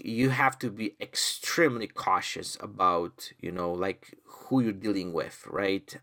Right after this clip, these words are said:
Um, because the stuff what happened to me, and I'm gonna discuss this in, in greater detail,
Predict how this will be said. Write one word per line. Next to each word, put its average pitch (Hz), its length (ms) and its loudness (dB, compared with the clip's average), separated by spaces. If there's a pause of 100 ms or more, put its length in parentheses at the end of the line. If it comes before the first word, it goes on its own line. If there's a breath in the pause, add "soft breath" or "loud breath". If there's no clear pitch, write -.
Um, 87 440 2
because 101 640 2 (720 loud breath)
the - 80 -4
stuff 156 240 8
what 151 120 6
happened 123 360 6
to 127 100 -2
me, 113 120 0
and 113 100 2
I'm 110 100 -2
gonna 107 160 0
discuss 104 520 0
this 104 180 -6
in, 95 300 -2
in 92 260 -6
greater 101 400 2
detail, 117 500 2